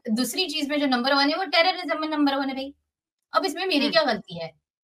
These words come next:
Speaker 1: अगर आप
Speaker 2: हम्म।
Speaker 1: लोग आ रहे हैं और गंद मचा रहे हैं और मैं जो पैदा हुई हूँ, मेरे दोनों माँ बाप पाकिस्तानी थे, ठीक है, पा-, पाकिस्तान में पैदा हुए थे और teenager उम्र, उम्र में आए। अगर मैं as a well wisher एक तरीके से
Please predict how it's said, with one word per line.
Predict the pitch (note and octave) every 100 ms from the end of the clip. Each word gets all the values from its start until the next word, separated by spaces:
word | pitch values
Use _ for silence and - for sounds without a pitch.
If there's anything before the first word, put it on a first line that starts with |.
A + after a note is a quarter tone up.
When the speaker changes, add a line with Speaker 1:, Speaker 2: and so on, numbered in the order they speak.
| _ -
Speaker 1:
अगर | C#4 E4
आप | D4+ C#4
Speaker 2:
हम्म। | D4
Speaker 1:
लोग | C#4+ C4
आ | A3+ G3
रहे | B3
हैं | A3+
और |
गंद | A3 A3
मचा | A#3+ A3+ G#3
रहे | G#3+
हैं |
और | B3
मैं | A3+ A#3 B3+ A#3
जो | C4+
पैदा | G3 G3 A#3
हुई | B3
हूँ, | B3
मेरे | A#3+ A3
दोनों | G#3 G3+
माँ | G3+ G#3
बाप | A3
पाकिस्तानी | G#3+ - F#3 F#3 A3+
थे, | G3+ G3
ठीक | A#3+
है, | A3
पा-, | F3+ F#3
पाकिस्तान | G3 F#3+ F#3+ G3
में | G#3+
पैदा | G#3 G#3+
हुए | G#3
थे | A#3
और | A3+
teenager | G3+ G3 G3+ G#3
उम्र, | G3+
उम्र | G#3+ G#3+ G#3
में | G#3
आए। | F#3 - - _ -
अगर | C#4+ F4
मैं | D4 C#4 - C4
as | C4 A#3+
a | C#4 C4+ B3+ A3+
well | C4
wisher | C#4 B3+ -
एक | C4+ C4+
तरीके | B3+ A#3 A3 A#3+
से | B3 D4